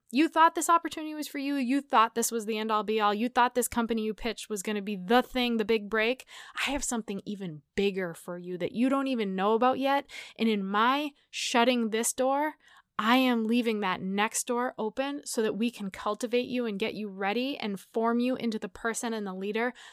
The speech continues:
necessary for the real opportunity that's for you." Sometimes we craft an, an idea in our heads of what we think is the perfect thing for us, when maybe it's not.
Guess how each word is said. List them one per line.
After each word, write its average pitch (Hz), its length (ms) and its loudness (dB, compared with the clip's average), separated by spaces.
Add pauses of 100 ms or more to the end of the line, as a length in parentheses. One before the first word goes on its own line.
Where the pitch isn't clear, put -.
necessary 262 800 2 (120)
for 208 240 -4
the 175 100 -4
real 208 380 4
opportunity 175 500 -2
that's 170 220 -8
for 131 200 -8
you." - 300 -12 (320)
Sometimes 285 420 2
we 240 120 0
craft 226 420 2
an, 226 80 -2
an 208 560 -2
idea 202 480 0
in 202 80 -4
our 196 140 -2
heads 202 420 0
of 190 140 -4
what 202 240 2
we 285 320 8
think 208 360 -4
is 202 180 -6
the 208 100 -4
perfect 185 400 -8
thing 180 180 -10
for 185 180 -8
us, 180 280 -6 (640)
when 285 280 4
maybe 285 280 4
it's 262 180 0
not. 214 320 2